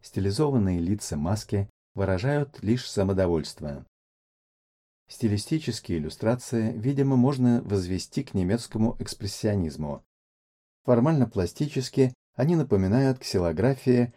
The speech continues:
Эрнста Людвига Кирхнера. То же сведение формы к плоскому силуэту,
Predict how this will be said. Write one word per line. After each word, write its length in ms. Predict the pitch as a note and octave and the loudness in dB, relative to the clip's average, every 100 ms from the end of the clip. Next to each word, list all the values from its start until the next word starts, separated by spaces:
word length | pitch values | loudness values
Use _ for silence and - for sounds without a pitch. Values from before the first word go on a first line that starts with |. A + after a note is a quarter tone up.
| _ - | _ 0
Эрнста 460 | B2+ C#3 - B2+ | 2 2 -2 0
Людвига 520 | G#2 G2 G2+ G2 G2 | 2 2 0 4 2
Кирхнера. 760 | G2 G#2 E2+ - E2 D#2+ D2 - _ _ _ _ _ | 2 0 -2 -2 -4 -4 -6 -12 _ _ _ _ _
То 140 | D3+ D#3 | 0 0
же 100 | C3+ | 0
сведение 600 | - G#2 F#2+ A#2 G2+ F2+ | -2 0 4 4 4 2
формы 420 | - B2 G2 F2+ | 0 0 0 -2
к 120 | - | -4
плоскому 440 | G#2+ G#2+ - F2+ E2 | -2 -2 -2 -4 -4
силуэту, 720 | - D#2 E2 A2+ A2+ A2 | -6 -2 0 2 2 -2